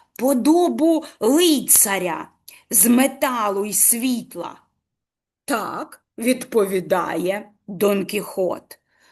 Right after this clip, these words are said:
Машина, що думає, це диво.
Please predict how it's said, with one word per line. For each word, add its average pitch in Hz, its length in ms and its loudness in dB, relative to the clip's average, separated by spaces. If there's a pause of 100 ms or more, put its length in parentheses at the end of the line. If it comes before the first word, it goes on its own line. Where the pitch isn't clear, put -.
Машина, 311 720 4
що - 360 0
думає, 247 840 0 (260)
це 269 300 4
диво. 233 880 0